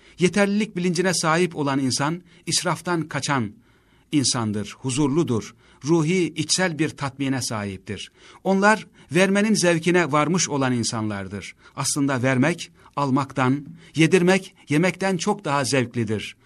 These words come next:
Ahirete yatırım, dünyaya yatır-, yatırımdan çok daha önemlidir.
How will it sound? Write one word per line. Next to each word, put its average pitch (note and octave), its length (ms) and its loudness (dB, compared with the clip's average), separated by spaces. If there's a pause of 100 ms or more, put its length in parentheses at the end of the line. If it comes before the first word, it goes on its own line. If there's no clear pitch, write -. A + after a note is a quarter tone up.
(220)
Ahirete D#3+ 500 2
yatırım, D#3 540 0 (200)
dünyaya C3+ 400 0
yatır-, C#3 220 -6
yatırımdan B2 540 -2
çok E3 280 -8
daha A2+ 220 -6
önemlidir. G2+ 680 -8